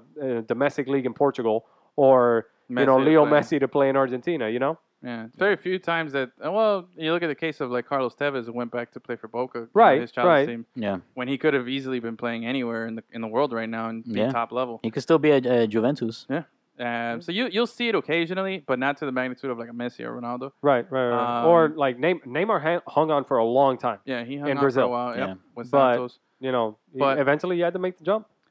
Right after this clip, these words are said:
Speaker 2: I just think I, I, I, I, I'm waiting for. I just think there's other things need to happen. Other things need to change for U S soccer, Major League Soccer, to really compete with the other leagues. And one of the things that they
Speaker 1: Well,
Speaker 2: need
Speaker 1: Gus
Speaker 2: to
Speaker 1: had a
Speaker 2: do
Speaker 1: decent point. Like,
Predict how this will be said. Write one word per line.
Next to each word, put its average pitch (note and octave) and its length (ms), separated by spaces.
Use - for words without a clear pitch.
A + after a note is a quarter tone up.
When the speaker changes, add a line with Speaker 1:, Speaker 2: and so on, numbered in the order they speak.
Speaker 2:
I D3+ 80
just G3 140
think A#3 300
I, D#3+ 100
I, E3 160
I, E3 320
I, D#3+ 320
I'm D#3+ 160
waiting G3+ 460
for. D3 600
I E3+ 80
just G#3 180
think A#3 140
there's F#3 200
other F#3+ 160
things F#3+ 240
need F#3 100
to E3 80
happen. D#3+ 380
Other D#3 120
things D#3+ 220
need D#3+ 100
to C#3 80
change C#3+ 600
for B2+ 480
U C#3+ 200
S D3 120
soccer, C#3+ 580
Major C3+ 240
League C#3 160
Soccer, C3+ 500
to C3+ 120
really C#3 760
compete C3 380
with C3 140
the B2+ 80
other B2 140
leagues. B2+ 380
And C3 180
one D3+ 140
of F3 80
the D#3+ 100
things D#3 220
that D#3 120
they B2+ 100
Speaker 1:
Well, D#3 140
Speaker 2:
need D#3+ 60
Speaker 1:
Gus B3 140
Speaker 2:
to C4 60
Speaker 1:
had A#3+ 80
a C#3+ 40
Speaker 2:
do C#3 40
Speaker 1:
decent G3+ 260
point. C3 220
Like, B2+ 180